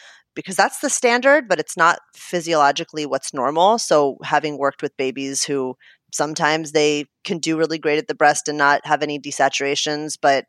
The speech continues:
with the bottle they do, and working with nicu staff to, like, get the kids out of there.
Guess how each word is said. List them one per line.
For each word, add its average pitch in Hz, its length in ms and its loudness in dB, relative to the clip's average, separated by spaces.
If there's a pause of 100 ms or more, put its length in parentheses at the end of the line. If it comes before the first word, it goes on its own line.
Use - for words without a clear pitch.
(400)
with 160 140 -2
the 160 80 -6
bottle 151 300 4
they 143 160 0
do, 143 300 0
and 147 140 -2
working 139 320 -4
with 135 180 -6
nicu 131 280 -10
staff 131 320 2
to, - 160 -6
like, 127 360 -2 (320)
get 139 200 -2
the - 80 -16
kids 131 340 -8
out 131 220 0
of 101 60 -10
there. 131 280 2